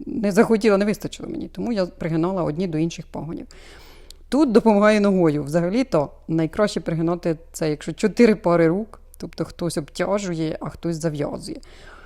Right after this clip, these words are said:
Так теж не дуже добре ногою от я зробила, але з однієї сторони я могла зачепити якісь бруньки. Насправді, я коли пригинала, я подивилася, там молоді листочки розкриті, там вже не те, що бруньки пробудилися і не йдуть в зиму,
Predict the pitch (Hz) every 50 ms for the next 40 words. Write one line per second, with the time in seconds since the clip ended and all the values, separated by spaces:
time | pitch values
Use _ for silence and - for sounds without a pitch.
0 | - - - - - - - - - 277 311 302 311 - - 226 208 214 190 180
1 | 185 208 220 208 180 208 214 214 185 180 160 151 175 180 185 170 175 175 170 165
2 | 156 170 170 160 160 156 156 151 147 147 147 - 156 151 147 143 151 156 147 180
3 | 208 226 233 208 170 156 151 - - - - - 147 156 160 165 156 151 - -
4 | - - - - - - - - 165 156 185 190 247 277 254 - - 202 196 208
5 | 247 254 202 165 180 185 185 175 - 160 160 156 156 170 175 190 190 160 160 -
6 | - - - 160 170 160 - 147 135 135 139 151 151 143 - - 151 147 151 -
7 | - - 214 220 233 202 196 - 208 190 - - 170 175 180 202 226 214 180 180
8 | 185 - 170 160 180 190 196 - 175 165 - 208 220 220 226 226 226 202 208 214
9 | 208 202 - - - 185 185 - - - 165 156 - - - - 156 151 - -
10 | - 185 190 185 185 175 175 175 165 - - 403 - - 233 202 180 190 208 214
11 | 202 - - 160 - - 160 147 151 151 165 233 320 392 302 - - 175 175 175
12 | 185 185 170 170 165 156 147 143 170 165 160 151